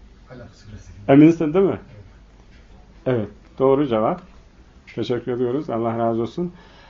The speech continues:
Speaker 2: Alak suresidir. Bazı rivayetlerde Müddessir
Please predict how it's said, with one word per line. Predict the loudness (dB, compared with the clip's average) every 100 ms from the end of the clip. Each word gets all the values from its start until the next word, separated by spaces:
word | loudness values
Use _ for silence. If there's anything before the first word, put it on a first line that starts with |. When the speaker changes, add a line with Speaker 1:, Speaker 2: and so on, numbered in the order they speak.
| -20 -6
Speaker 2:
Alak | 0 2 0
suresidir. | -2 -2 -2 -6 -14 -18 -18 -20 -20 -20 -20 -20 -20 _ _ _ -20 -20 -20 -16
Bazı | -4 2 2 2 0 0
rivayetlerde | 4 4 4 2 -2 -6 -4 -2
Müddessir | -4 -2 0 0 0 -2